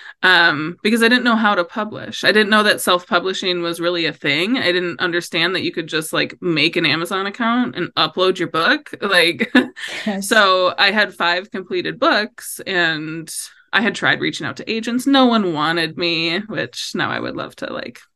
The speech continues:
Speaker 1: be like, "Hey, <laughs> ha, ha, ha." But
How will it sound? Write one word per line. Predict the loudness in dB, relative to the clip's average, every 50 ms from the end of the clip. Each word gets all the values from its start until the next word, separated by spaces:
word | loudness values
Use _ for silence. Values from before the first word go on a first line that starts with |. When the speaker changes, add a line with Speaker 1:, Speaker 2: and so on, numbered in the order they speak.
| _ _ _ _ _ _ -6
Speaker 1:
be | -4
like, | -4 -4 -4
"Hey, | -4 -2 0 0 2 2 2 2
<laughs> | 2 2
ha, | 2 2
ha, | 2 2 0 0 0 0 -2 0 2
ha." | 4 4 4 4 2 0 -4 -14 -16 -18 -20 -20 _ _ -2
But | 4 6 6 8 8 6 4 0